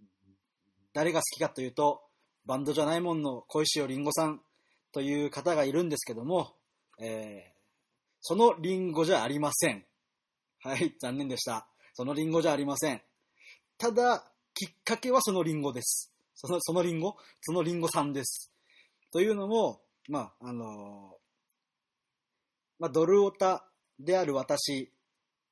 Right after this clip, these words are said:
が、その、ファンである、その、アイドルでも何でもいいんですけども、に向けて、まあ、憧れの人的な感じで見てるわけじゃないですか。そういう気持ちを書こうと思って、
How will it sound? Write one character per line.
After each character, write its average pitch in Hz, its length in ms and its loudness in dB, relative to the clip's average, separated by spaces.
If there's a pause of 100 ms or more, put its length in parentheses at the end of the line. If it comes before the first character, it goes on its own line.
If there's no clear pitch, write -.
(800)
が、 196 260 4
そ 143 160 -2
の、 117 500 -8 (720)
フ 165 80 -2
ァ 165 60 0
ン 156 100 -2
で 127 100 -4
あ 123 140 0
る、 156 340 -2 (160)
そ - 180 -14
の、 104 520 -14
ア 127 120 -4
イ 127 40 -2
ド 113 100 -8
ル 147 220 -6 (580)
で 127 60 -8
も 123 80 -4
何 143 120 0
で 147 80 -2
も 135 80 -4
い 143 40 -2
い - 20 -4
ん 135 40 -4
で 127 60 -6
す - 80 -6
け 113 100 -10
ど 104 100 -12
も、 107 320 -12 (180)
に 123 160 -6
向 127 160 -6
け 160 120 -6
て、 175 400 0 (240)
ま - 140 -4
あ、 - 60 -2
憧 233 240 4
れ 220 120 2
の 202 120 -2
人 202 220 2
的 180 220 0
な 180 120 -2
感 165 220 -2
じ 156 100 -4
で 147 100 -2
見 151 120 -4
て 131 100 -4
る 95 100 -6
わ 101 120 -10
け - 80 -12
じ 104 80 -10
ゃ 95 40 -12
な 92 60 -16
い 92 40 -20
で - 60 -20
す - 100 -12
か。 - 160 -20 (320)
そ 202 260 2
う - 20 2
い 208 100 4
う 190 60 2
気 190 120 -6
持 185 160 -4
ち 220 160 -4
を 202 100 2
書 151 100 -6
こ 208 180 2
う 190 80 -4
と 143 80 0
思 156 160 -2
っ - 60 -12
て、 214 440 0